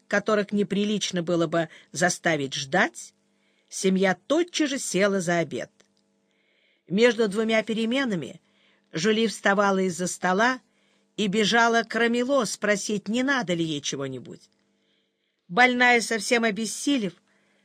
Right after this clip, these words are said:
страдала без единой жалобы и даже говорила, что ей радостно слушать отзвуки празднества.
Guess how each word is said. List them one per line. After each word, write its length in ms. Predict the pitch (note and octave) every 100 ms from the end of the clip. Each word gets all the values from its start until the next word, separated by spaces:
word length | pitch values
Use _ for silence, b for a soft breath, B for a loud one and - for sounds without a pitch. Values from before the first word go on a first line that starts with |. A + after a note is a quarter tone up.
| _
страдала 720 | - - A3+ A#3+ C4+ C4+ B3
без 280 | G#3 A#3+ F3+
единой 460 | A#3 G#3 D#4+ D4+
жалобы 680 | C#4 A#3 C4 G3 E3 B2+ A#2 - B B B B B
и 140 | - A#3
даже 260 | D4 C4+
говорила, 480 | A#3+ B3+ C4+ D4 C4
что 180 | - C4
ей 180 | B3+ C4+
радостно 520 | D#4+ E4 D4+ - C4
слушать 600 | - B3+ C#4 - B3 - b b -
отзвуки 640 | A#3 B3 F#3 G#3 A3+ -
празднества. 960 | G3+ F#3+ E3+ C3+ C#3 C3+ - - -